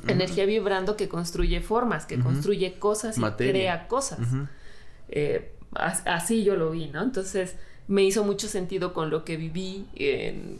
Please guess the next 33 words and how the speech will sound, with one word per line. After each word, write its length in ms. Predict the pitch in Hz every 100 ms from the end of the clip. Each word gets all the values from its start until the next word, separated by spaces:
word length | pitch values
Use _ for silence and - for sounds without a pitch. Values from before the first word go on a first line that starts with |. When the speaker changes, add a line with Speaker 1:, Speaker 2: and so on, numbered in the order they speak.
| -
Speaker 1:
en 160 | 156 151
mi 140 | 156
viaje 320 | 165 165 185
de 160 | 170 160
hongos 440 | 165 170 170 170
también, 340 | 151 151 156 160
de 120 | 160
decir, 380 | 131 - 156 151
esta 280 | 165 190 185
geometría, 1040 | 190 160 151 - 165 165 160 156 156 175 190 - -
eh, 460 | - 147 156 - - -
sagrada, 760 | - 151 147 156 175 170 165
por 160 | 160 143
decirle 400 | 151 165 156 151
de 80 | 147
algún 340 | 147 160 160
nombre, 480 | 160 165 165 165 165
o 280 | 147 143 -
que 120 | 156
se 120 | 156
encuentra 540 | 147 165 170 170 160
en 140 | 160 160
todo, 340 | 180 170 165
pero 200 | 165 147 -
que 120 | 151
no 220 | 170 175
podemos 400 | 180 170 165 156
ver 180 | 165 165
porque 220 | 165 151
solo 260 | - 160 165
vemos 320 | 151 147 147
la 140 | 143
mesa, 500 | 170 185 185 180 226